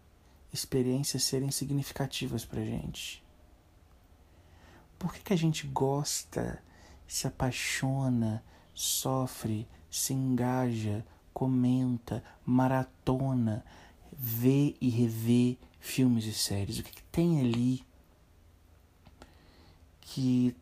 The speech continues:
torna a nossa vida um pouco mais interessante, sabe? E isso tem, talvez, muito a ver com esse contexto que a gente tá vivendo, que é um contexto já de oito meses em casa,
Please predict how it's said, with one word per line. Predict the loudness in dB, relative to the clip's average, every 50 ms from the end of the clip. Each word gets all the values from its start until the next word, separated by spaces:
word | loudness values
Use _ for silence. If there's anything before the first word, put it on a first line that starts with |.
| 0
torna | 4 6 6 6 6 4 4 4 4 4 2 2 -2 -4 -8 -12
a | -8 -4 0
nossa | 0 0 0 0 -2
vida | -2 -2 0 0 0 -2 -2 -6 -18 -20 -20 -6 -6
um | -4
pouco | 0 2 0 0 2 0 0
mais | 2 2 4 2 0
interessante, | 0 0 0 0 2 2 0 0 -2 4 6 6 6 6 4 -4 -10
sabe? | -10 -6 -4 -2 -2 -2 -2 -4 -6 -6 -10 -20 -20 -20 -20 -20 -20 -20 -20 -20 -20 -20 -20 -14 -6
E | -4 -2 0 2
isso | 0 0 0 -2 -4 -4 -8 -10 -16 -20 -20 _ -20 _ -20 -20 -20 -20 -20 _ -20 -20 -20 -20 -20 -20 -20 -20 -20 2
tem, | 4 6 6 6 6 4
talvez, | 4 2 2 4 4 2 2 2 2 0 -2 0
muito | 2 4 4 4 6 6 6 6 4 4 2 -4 -2
a |
ver | -2 0 -2
com | 0 -2 -4
esse | -4 -4
contexto | -6 -4 -6 -6 -6 -6 -8 -6 -8 -8 -10 -8
que | -6 -6
a |
gente | -4 -4 -4
tá | -4 -4
vivendo, | -4 -4 -6 -4 -4 -2 0 0 -2 -2 -4 -8 -16 -20 -20 -20 -20 -20 -20 -20 -20 -12
que | -6 -4
é |
um | -4 -2
contexto | -2 -4 -4 -2 -4 -4 -4 -4 -8 -10 -6
já | -4 -2 -2 -2
de | -4 -2 -2
oito | 0 0 -2 -2 -2 -2
meses | 0 0 -2 -2 -4 -6
em | -4 -4 -4
casa, | -4 -2 0 0 0 0 0 -2 -4 -6 -8